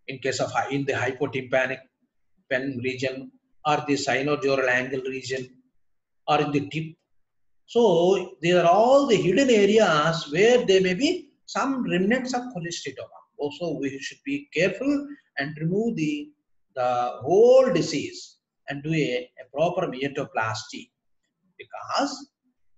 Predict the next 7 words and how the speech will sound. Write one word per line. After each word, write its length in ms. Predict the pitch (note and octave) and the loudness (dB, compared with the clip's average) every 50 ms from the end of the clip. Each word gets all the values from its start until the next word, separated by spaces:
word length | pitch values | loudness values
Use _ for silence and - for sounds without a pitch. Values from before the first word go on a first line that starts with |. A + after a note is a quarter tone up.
| _ _ _ _ | _ _ _ _
the 440 | - C#3 C3+ C3+ C3 C3 C3 B2+ - _ _ - | -10 -8 -8 -6 -8 -10 -12 -14 -20 _ _ -8
philosophy 720 | D3+ D3+ F3+ G3 B3 C4+ - - D4 C#4 C#4+ - C#4 B3+ | -4 -2 0 2 2 0 2 2 2 0 2 0 -2 0
of 180 | B3 A#3 - - - | 0 0 0 -2 -4
cholesteatoma 600 | F#3 F3+ F#3 F3 - G3+ F3+ F#3+ F3+ F3+ F3 D#3+ | -2 -2 -2 -2 -4 -4 -4 -4 -2 -2 -2 -4
surgery 400 | - D#3 C#3+ - - B2 A#2+ B2 | -2 -4 -6 -6 -8 -14 -14 -8
is 360 | C#3+ G3+ C#4+ F4 - - - _ _ _ _ _ _ _ _ _ _ _ _ - | -4 -4 -4 -4 -6 -10 -14 _ _ _ _ _ _ _ _ _ _ _ _ -12
expose, 760 | - - - - _ G#3 A#3 C#4+ E4+ - - - - - | -12 -12 -14 -4 _ 2 4 4 4 2 0 -4 -6 -10